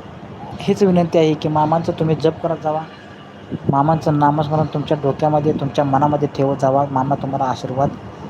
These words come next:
जगाचा मालक, जगाचा राजा तुम्हाला आशीर्वाद देण्याचं काम तर करत आहेच. कारण मित्रांनो, मामा हे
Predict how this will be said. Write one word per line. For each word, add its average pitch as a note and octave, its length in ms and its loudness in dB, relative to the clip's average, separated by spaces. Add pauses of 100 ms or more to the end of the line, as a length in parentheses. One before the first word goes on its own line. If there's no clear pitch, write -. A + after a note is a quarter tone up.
(220)
जगाचा C#3 320 2
मालक, C3+ 260 2 (120)
जगाचा C3 300 -2
राजा B2+ 340 0
तुम्हाला - 560 -6
आशीर्वाद B2+ 460 -6
देण्याचं A#2+ 300 -4
काम B2 300 -4
तर B2+ 60 -6
करत A#2 360 -6
आहेच. - 280 -12 (680)
कारण F#3 200 2
मित्रांनो, G3 440 4
मामा F3 360 4
हे E3 260 4